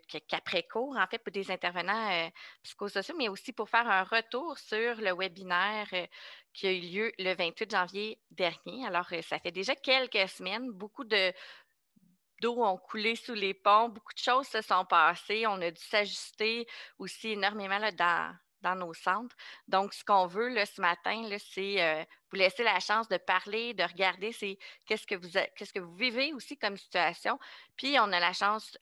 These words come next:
de, d'avoir avec nous, en fait, Joël Lepage qui a présenté, en fait, le webinaire sur l'anxiété. Euh, donc, qui va être là. Puis, ensemble, en fait, on va échanger sur,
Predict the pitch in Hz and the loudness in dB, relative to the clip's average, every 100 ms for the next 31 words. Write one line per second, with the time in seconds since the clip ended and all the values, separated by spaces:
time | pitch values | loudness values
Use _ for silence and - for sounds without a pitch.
0 | 165 170 170 165 160 - 165 170 175 165 | -6 0 2 2 -2 -4 -4 0 0 -2
1 | - 202 208 180 196 202 190 175 175 185 | -6 -4 -2 -2 -4 -4 -2 2 2 0
2 | 185 - 165 - 226 277 - 170 - 170 | -4 -4 -4 0 -2 -4 -8 -8 -8 -12
3 | 160 160 - 330 269 190 196 214 - - | -10 -10 -10 -8 -8 -8 -10 -12 -14 -20
4 | _ 185 185 190 165 160 170 - 170 170 | _ -4 -2 -2 -6 -4 -4 -4 -10 -6
5 | 165 156 - 156 - 226 - - - _ | -10 -10 -12 -12 -10 -12 -12 -20 -20 _
6 | _ _ - 165 160 156 165 165 _ _ | _ _ -10 -6 -6 -8 -10 -18 _ _
7 | - 165 - 175 - 208 190 165 - 180 | -8 -8 -6 -8 -6 0 2 2 0 0
8 | 233 - - - 202 208 - 214 226 220 | 0 -2 -8 2 6 6 6 6 6 4
9 | 175 - 190 180 175 165 175 170 - 180 | 0 0 -4 -2 -4 -4 -4 -4 -4 -4
10 | 175 160 160 175 175 - | -2 -2 -4 -10 -12 -10